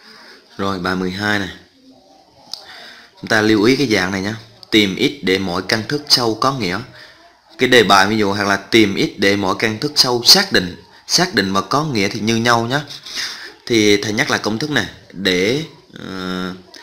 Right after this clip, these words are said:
cái căn bậc hai của A này là có nghĩa khi, khi nào? Khi cái A này không âm. Không âm nghĩa là A lớn bằng không. Các em hiểu nào?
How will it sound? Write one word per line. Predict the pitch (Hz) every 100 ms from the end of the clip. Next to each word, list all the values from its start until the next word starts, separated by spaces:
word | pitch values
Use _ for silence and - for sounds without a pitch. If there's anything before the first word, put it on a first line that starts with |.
| - -
cái | 123
căn | 131
bậc | 107 110
hai | 120
của | - 87 85 -
A | 127 123 120
này | 98
là | 92 92
có | 135
nghĩa | 156 135 90 98 170 - - _ _ _ - _ - - - _ - - - _ _ _
khi, | - - 151 135 - - - _ - -
khi | 123
nào? | 120 107 104 - - - -
Khi | - 147 143 139
cái | 110
A | 120 131
này | 123
không | 110 123 87
âm. | 123 123 -
Không | - 127
âm | 113 131 120
nghĩa | 98
là | 123 110
A | - 120 120 110 - - - - _
lớn | 101 117 131
bằng | 113 90
không. | 104 - _ _ _ _ - - _ _ _ _ _ - - - - _ _ _
Các | 120
em | 110
hiểu | 95
nào? | 113